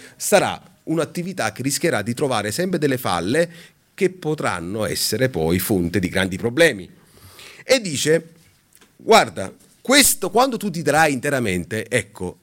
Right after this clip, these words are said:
anche l'esteriore si vedrà, perché sarà un progresso manifesto a tutti." Però, ecco, quindi si parla di che cosa? Che quando c'è un'ecologia interiore,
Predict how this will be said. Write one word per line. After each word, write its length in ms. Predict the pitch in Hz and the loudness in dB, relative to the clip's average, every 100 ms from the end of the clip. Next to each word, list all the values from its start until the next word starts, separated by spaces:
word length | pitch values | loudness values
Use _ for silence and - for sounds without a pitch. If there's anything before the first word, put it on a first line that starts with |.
| - | -2
anche 360 | 254 285 180 | 0 0 0
l'esteriore 1080 | 165 185 - 160 143 107 85 139 190 185 - _ _ _ _ _ | 2 2 2 0 0 0 2 2 0 -4 -20 _ _ _ _ _
si 220 | - 247 | -6 -2
vedrà, 300 | 240 - 160 | 0 4 4
perché 240 | 113 127 139 | 2 -4 -2
sarà 280 | - 151 - | 2 2 4
un 100 | 180 | 2
progresso 440 | 208 131 127 143 | 2 0 -6 -4
manifesto 400 | 113 104 98 - | -4 -4 -6 -6
a 40 | |
tutti." 380 | 82 - - - | -10 -14 -16 -14
Però, 480 | - - 285 170 87 - _ _ _ _ _ _ | 2 10 10 10 0 -12 _ _ _ _ _ _
ecco, 220 | - 110 | -10 -8
quindi 260 | 95 123 113 | 0 2 2
si 140 | 92 | 0
parla 440 | 110 104 98 95 - _ | 0 0 0 -6 -8 _
di 160 | - 95 | -6 0
che 140 | 107 | 0
cosa? 300 | 101 76 76 | 0 -2 -4
Che 100 | 87 | -6
quando 260 | 92 147 175 | -4 -4 -2
c'è 120 | 120 | -2
un'ecologia 500 | 120 107 101 98 95 | 0 2 2 0 0
interiore, 640 | 139 107 101 78 78 110 | 0 0 -4 -4 -4 -6